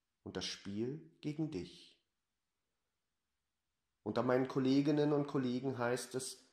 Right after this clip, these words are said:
Spiderling sei in den letzten Jahren noch radikaler geworden. Ich bewundere und fürchte ihn. Als ich zum ersten Mal seinen Klassiker Tal des Terrors spielte,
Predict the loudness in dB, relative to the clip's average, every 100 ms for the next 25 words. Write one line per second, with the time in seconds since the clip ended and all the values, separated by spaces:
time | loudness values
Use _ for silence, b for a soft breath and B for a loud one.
0 | _ _ 6 10 10 10 4 2 2 2
1 | 2 2 0 -2 -4 0 2 2 0 0
2 | -4 -6 -6 -6 -8 -8 -8 -10 -12 -10
3 | -10 -10 -12 -14 _ _ _ _ _ _
4 | _ _ _ _ -16 -8 -2 -2 -2 -4
5 | -10 -14 _ -16 -16 -10 -10 -10 -14 -14
6 | -14 -16 -20 _ _ _ _ _ _ _
7 | _ _ _ _ _ _ -6 -4 -2 0
8 | 4 2 2 0 2 4 2 0 0 0
9 | 0 -4 -4 -4 -6 -6 -2 -2 -4 -6
10 | -8 -6 -4 -4 -6 -6 -2 0 0